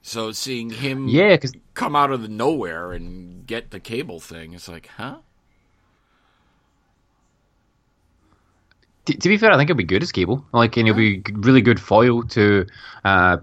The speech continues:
Speaker 2: it'll be really good foil to, like, uh, uh, Ryan Reynolds as, uh, as Deadpool, 'cause you see him, like, I don't know if you've seen, uh, Men in Black three.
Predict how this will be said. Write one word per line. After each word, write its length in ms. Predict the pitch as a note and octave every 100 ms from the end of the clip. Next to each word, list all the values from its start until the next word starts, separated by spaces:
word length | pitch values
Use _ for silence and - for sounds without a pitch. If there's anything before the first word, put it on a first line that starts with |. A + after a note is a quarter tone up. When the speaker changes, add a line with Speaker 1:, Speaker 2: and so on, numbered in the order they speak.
| -
Speaker 2:
it'll 140 | G#2+
be 40 | G#2
really 160 | B2+
good 160 | B2+ A2
foil 320 | - G#2 G#2
to, 540 | G2 G#2 F#2+ F#2 F2+ -
like, 380 | - F#2 - - -
uh, 320 | E2+ E2+ E2 D#2 _ _ _ - - _ _ - - _ _ _ - -
uh, 220 | F#2+ F#2 F#2
Ryan 180 | A2 G#2
Reynolds 340 | G#2+ A2+ E2+
as, 200 | F#2+ F2
uh, 260 | F#2+ F2 E2+ -
as 200 | F2 F#2
Deadpool, 460 | F#2 G#2+ G2 F#2 F#2+ - - - _
'cause 260 | A2+ G2+ -
you 140 | A#2
see 180 | A2 B2+
him, 320 | C3 B2+ A#2 - -
like, 200 | G#2 F2+
I 100 | G#2+
don't 100 | A2+
know 60 |
if 140 | A2+ A#2
you've 120 | F#2+
seen, 340 | - G#2+ G2+
uh, 440 | F#2 F2 F2+ F2+ F2 - _ - - - -
Men 160 | G#2+ A2+
in 100 | G#2
Black 280 | G#2 -
three. 280 | - G#2+ C3